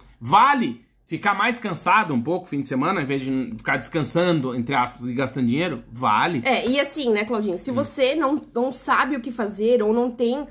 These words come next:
Speaker 2: o talento necessário pra começar um negócio extra final de
Speaker 1: Ah,
Speaker 2: semana,
Speaker 1: eu tenho sugestão.
Speaker 2: você pode trabalhar em lugares que contratam só no final de semana.
Speaker 1: Exatamente.
Speaker 2: Né?
Speaker 1: Quer
Speaker 2: Por-
Speaker 1: ver um lugar bom?
Speaker 2: Ah.
Speaker 1: Restaurante.
Speaker 2: Restaurante, sim.
Speaker 1: Às vezes o cara precisa de um tio pra recolher prato sujo.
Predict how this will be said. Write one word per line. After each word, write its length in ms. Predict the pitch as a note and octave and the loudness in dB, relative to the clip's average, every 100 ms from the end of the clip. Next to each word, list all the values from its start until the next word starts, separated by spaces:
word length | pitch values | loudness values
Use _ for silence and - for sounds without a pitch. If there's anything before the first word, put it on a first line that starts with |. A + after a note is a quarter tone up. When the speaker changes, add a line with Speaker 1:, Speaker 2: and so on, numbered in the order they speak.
| - - | -16 -10
Speaker 2:
o 100 | A3+ | -6
talento 540 | A#3 B3 A#3 C#4 F#4+ C#4 | 0 2 4 2 0 -2
necessário 640 | B3+ C4+ B3 A#3+ A3 B3+ | -2 -2 -2 0 -2 -2
pra 160 | B3+ B3 | -8 -6
começar 440 | C4 A#3+ A#3+ B3 | -4 -2 0 2
um 80 | C4 | 2
negócio 500 | B3+ A3 A3+ A#3 C4 | 0 2 0 0 0
extra 480 | G3 F#3 F3 E3 - | 0 0 -8 -12 -10
final 220 | G#3 F#3 | -6 -4
de 60 | F#3 | 2
Speaker 1:
Ah, 80 | G3 | 4
Speaker 2:
semana, 160 | B3+ A#3 | 6 4
Speaker 1:
eu 100 | B3 | 0
tenho 160 | C4+ D4+ | -2 -8
sugestão. 380 | C#4+ C#4 - - | -10 -12 -14 -14
Speaker 2:
você 220 | A#3 C4+ A#3+ | -10 -8 -6
pode 280 | C4+ C4+ - | -4 -4 -4
trabalhar 680 | D4 C4 C#4 C4 A3+ C4+ D4+ | -2 0 2 2 4 2 -2
em 120 | C4+ | -8
lugares 520 | C#4+ A#3+ G#3+ G3 B3 - | -6 -2 0 0 -2 -12
que 100 | A#3+ | -10
contratam 560 | C4+ C4 A#3 A3+ C4+ | -8 -2 0 0 -4
só 300 | C4+ - C#4 | -6 -4 -2
no 80 | F#4 | -2
final 240 | F#4 D4+ B3 | -2 -2 -4
de 60 | |
semana. 420 | C4+ B3+ G3 F3 | -2 0 0 0
Speaker 1:
Exatamente. 520 | D#3+ A2+ - E3+ C#3 G3 | 0 0 -2 -2 -2 0
Speaker 2:
Né? 160 | G#3 | 2
Speaker 1:
Quer 100 | F#3 | 4
Speaker 2:
Por- 80 | A3+ | 4
Speaker 1:
ver 40 | |
um 40 | C4 | 2
lugar 220 | F#3+ F3 | 2 2
bom? 260 | G#3+ F4 - | 2 0 -2
Speaker 2:
Ah. 160 | G#3+ E3+ | -4 -2
Speaker 1:
Restaurante. 600 | B2 F#3+ B3+ B3 A#3 - | -2 -2 0 -2 -4 -4
Speaker 2:
Restaurante, 680 | A3+ B3+ B3 A#3 A3 A#3 - | -4 0 0 2 0 -4 -10
sim. 300 | - A3 A3 G#3+ | -4 -2 -2 -4
Speaker 1:
Às 140 | B2+ | 0
vezes 160 | E3 F#3 | 2 2
o 60 | |
cara 220 | G#3+ G#3 G#3+ | 2 2 2
precisa 880 | G#3 - - G#3+ B3 C4+ C#4 D4 | -2 -4 -2 0 2 2 0 0
de 320 | C4 B3 C#4 D4+ | 0 0 0 0
um 100 | D4+ | 0
tio 220 | C#4 C4 | 0 2
pra 80 | C#4+ | 2
recolher 840 | C4+ D4+ C#4+ C4 D4+ D#4 D#4+ A#3 | 2 0 0 0 -2 -2 -2 -2
prato 280 | E4+ D#4+ - | 2 2 2
sujo. 360 | G4 D#4 A#3+ | 0 0 -2